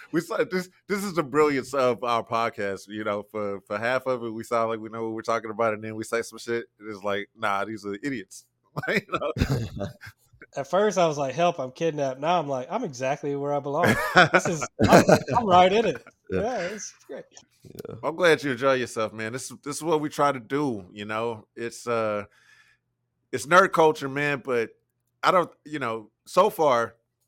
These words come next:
Speaker 1: Cav, correct me if, if I'm wrong, man, but this has probably been, uh, the movie that we can nerd out the most because it's real, it's, it's history based, you know, and we're having fun with it, but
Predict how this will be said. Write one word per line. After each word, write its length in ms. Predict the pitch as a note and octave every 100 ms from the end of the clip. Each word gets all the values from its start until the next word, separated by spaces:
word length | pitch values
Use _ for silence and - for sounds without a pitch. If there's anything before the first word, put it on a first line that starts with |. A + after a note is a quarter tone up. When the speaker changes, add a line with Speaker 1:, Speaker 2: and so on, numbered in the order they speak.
| _ - _
Speaker 1:
Cav, 240 | C3+ B2+ -
correct 200 | C3+ B2+
me 140 | B2
if, 100 | A2 -
if 200 | A2 A2+
I'm 140 | G#2
wrong, 300 | A#2+ D3+ A#2
man, 200 | G#2+ A2
but 260 | G2 G2+ -
this 160 | C#3 C#3
has 120 | A#2+
probably 520 | C3 A#2+ A2 G2 G#2+
been, 400 | - A2 G#2 G2+ _ _ _ _ _ _ _ -
uh, 500 | - A#2 A#2 A#2+ B2
the 120 | A#2
movie 260 | B2 B2+ A#2
that 80 | A2
we 100 | A2+
can 160 | G#2+
nerd 220 | G#2+ A#2 G#2+
out 180 | G2 F#2+
the 40 |
most 560 | F#2 A2 F2+ - - - -
because 320 | G#2 G#2+ F#2
it's 180 | F#2+ -
real, 520 | F#2 A#2 A2 G#2 G2 -
it's, 300 | G2+ F#2+ - -
it's 200 | - -
history 540 | D3+ - - G2+ F#2 -
based, 440 | E2+ E2 - - -
you 100 | G2+
know, 220 | F#2+ F#2+
and 160 | F#2 - - -
we're 120 | A2 B2+
having 240 | E3 F3
fun 440 | - E3 C#3+ C3
with 220 | A#2 A2 G#2+
it, 220 | G2+ - _
but 440 | A2 G#2+ G#2 G2+